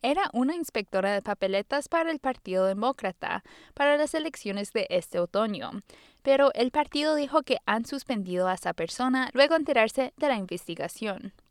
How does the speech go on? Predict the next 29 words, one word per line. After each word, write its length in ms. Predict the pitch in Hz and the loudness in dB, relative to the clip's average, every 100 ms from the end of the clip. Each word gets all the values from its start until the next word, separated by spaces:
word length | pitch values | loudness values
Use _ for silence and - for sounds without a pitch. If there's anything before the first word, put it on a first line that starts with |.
| _ - - - | _ -20 -20 -2
La 120 | 269 | 0
oficina 360 | 277 285 311 311 | 0 -4 -2 -4
del 120 | 294 | -4
fiscal 360 | 226 - 226 | -6 -2 -2
general 400 | 226 214 196 202 - | 0 0 2 2 0
no 300 | 196 208 262 | -4 0 0
respondió 560 | 302 - 240 202 185 | -2 -6 -6 -2 0
a 80 | 180 | 0
preguntas 600 | - 202 190 285 311 302 | -2 -6 -2 -2 -2 -2
a 60 | 330 | -4
tiempo 360 | 202 185 202 | -4 -4 -6
para 220 | - 254 262 | -2 -2 -2
esta 200 | - 160 | -4 -6
noticia. 680 | 165 180 190 - 160 175 _ _ _ _ _ _ _ _ _ - | -6 -8 -10 -10 -14 -14 _ _ _ _ _ _ _ _ _ -2
Una 180 | 240 349 | 0 2
familia 460 | 339 269 240 240 262 | 2 2 4 2 0
en 80 | |
el 100 | 202 | -2
pueblo 320 | - 214 226 233 | -2 0 2 0
de 120 | 190 | -2
Croydon 440 | - 190 196 214 - | -2 -2 0 -4 -4
está 420 | 233 - 247 294 | -6 -2 -2 0
demandando 480 | 392 277 202 196 226 | 0 0 0 0 0
el 120 | 240 | -2
Departamento 640 | 202 175 - 180 185 226 320 | -2 -4 -4 -6 -4 -4 -2
de 80 | |
Educación 500 | 269 - 190 - 170 | -2 -2 -6 -6 -8
del 160 | 175 175 | -6 -4
Estado. 600 | 175 - 202 220 175 - | -6 -2 0 0 -2 -10